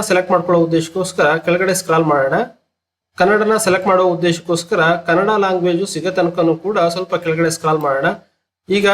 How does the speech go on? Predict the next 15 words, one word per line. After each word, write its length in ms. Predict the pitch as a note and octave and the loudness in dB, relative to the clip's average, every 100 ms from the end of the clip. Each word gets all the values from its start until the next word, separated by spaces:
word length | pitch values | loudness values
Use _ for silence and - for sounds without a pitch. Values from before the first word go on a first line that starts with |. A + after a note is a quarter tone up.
| A#3 | 2
ನಮಗೆ 240 | F#3+ F3+ G#3+ F3 | 2 2 0 2
ಕನ್ನಡ 200 | E3+ F#3 | 2 2
ಲ್ಯಾಂಗ್ವೇಜ್ 280 | F3+ F3 E3+ E3 | 2 2 -2 -4
ಸಿಕ್ಕಿದೆ. 300 | D#3+ D#3 G3+ G#3 | -4 -2 0 -2
ಈ 40 | F#3 F3+ | -4 0
ಕನ್ನಡದ 320 | F#3 F#3+ F3+ | 2 2 2
ಮೇಲೆ 100 | F3+ E3+ | 0 0
ಕ್ಲಿಕ್ 180 | D#3+ E3 | -4 0
ಮಾಡೋಣ. 200 | D3+ C#3 E3+ A3 - _ - | 0 0 -2 -4 -10 _ 2
ಕನ್ನಡ 220 | G3 A3+ | 4 4
ಸೆಲೆಕ್ಟ್ 380 | A#3 G3+ F#3+ F#3+ | 2 0 0 0
ಆಗಿರೋದನ್ನ 420 | F3 F3 G3 F#3+ F3 - F#3+ | 2 2 2 2 0 0 0
ಕನ್ಫರ್ಮ್ 320 | G3+ G#3 F#3 | 2 0 2
ಮಾಡ್ಕೊಂಡ 300 | F3+ F3+ E3 E3 | 0 2 2 2
ನಂತರ 220 | A3+ D3+ | 2 2